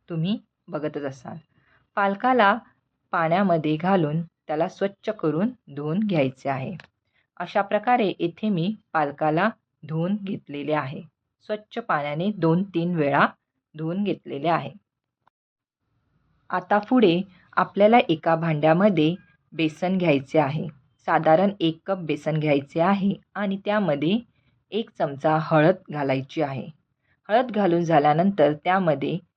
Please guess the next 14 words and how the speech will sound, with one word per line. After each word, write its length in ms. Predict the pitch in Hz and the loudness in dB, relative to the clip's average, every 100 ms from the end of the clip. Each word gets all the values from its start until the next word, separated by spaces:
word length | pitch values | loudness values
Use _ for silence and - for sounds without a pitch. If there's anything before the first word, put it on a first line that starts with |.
| _ _ | _ _
लाल 260 | 170 160 185 202 | 0 2 2 -2
तिखट 300 | 190 - 185 185 - | -8 -4 -4 -4 -10
घालायचं 500 | 156 143 139 139 170 | -4 -2 -2 0 0
आहे, 260 | 156 147 208 - | 0 -2 -6 -6
तोही 280 | 175 160 196 | -6 -6 -6
एक 180 | - 185 - | -6 -8 -6
चमचा 300 | 196 185 208 | -8 -2 -2
घ्यायचा 460 | 180 151 135 - 156 | 0 -4 -6 -2 -2
आहे, 260 | 165 160 214 _ _ _ | 0 -4 -6 _ _ _
लाल 220 | 160 160 165 | -6 -4 -6
तिखट 260 | 175 175 202 - | -10 -8 -8 -8
एक 160 | - - | -10 -10
चमचा. 440 | - 147 147 139 - _ _ _ _ _ _ _ _ _ _ | -12 -10 -10 -12 -14 _ _ _ _ _ _ _ _ _ _
त्यानंतर 720 | - 262 247 165 139 160 165 | -4 -2 0 -2 -2 -2 -2